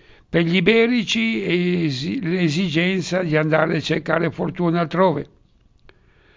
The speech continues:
Richiamo di mercanzia per Brabante,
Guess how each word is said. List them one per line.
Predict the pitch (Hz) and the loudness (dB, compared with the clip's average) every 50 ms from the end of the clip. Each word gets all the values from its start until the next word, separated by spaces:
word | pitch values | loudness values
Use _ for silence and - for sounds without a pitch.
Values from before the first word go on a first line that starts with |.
| - _ - | -20 _ -14
Richiamo | - 123 143 135 110 - 156 139 160 156 156 160 | -6 -4 -2 -2 0 0 2 4 4 4 4 2
di | 151 151 151 | 2 0 0
mercanzia | 147 151 147 143 - 156 147 135 - - 180 190 196 185 | 0 0 -2 -2 -4 -4 -4 -4 -4 -4 -2 0 0 0
per | 180 180 175 170 165 165 | 0 2 0 0 0 -2
Brabante, | 156 139 151 151 160 160 156 156 175 190 190 170 - - - - - - | -6 -4 -4 0 0 0 0 0 0 0 2 0 -2 -4 -8 -12 -16 -16